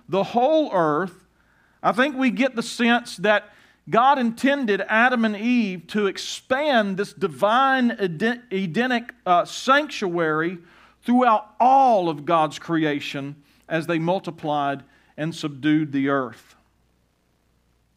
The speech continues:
But it doesn't take us long to realize that our first parents failed in so doing. They failed to complete the mission.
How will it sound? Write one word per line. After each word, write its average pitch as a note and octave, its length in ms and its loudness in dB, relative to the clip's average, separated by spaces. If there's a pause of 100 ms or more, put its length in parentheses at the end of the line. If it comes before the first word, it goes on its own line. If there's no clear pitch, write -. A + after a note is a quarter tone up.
(640)
But D#3 120 -6
it D#3+ 60 -2
doesn't E3+ 280 -2
take F3+ 240 -4
us D#3+ 140 -8
long E3+ 340 0
to D3 80 -4
realize D3 580 0
that C#3 240 -8 (380)
our C#3 140 0
first D#3+ 340 -6
parents D#3+ 400 -8
failed C3+ 580 -4 (440)
in C#3 160 -10
so C#3+ 260 -4
doing. C#3+ 420 -2 (800)
They D#3+ 160 -2
failed F#3 440 0
to F3+ 60 -2
complete F3+ 480 -6
the F3 60 -6
mission. F3 540 -4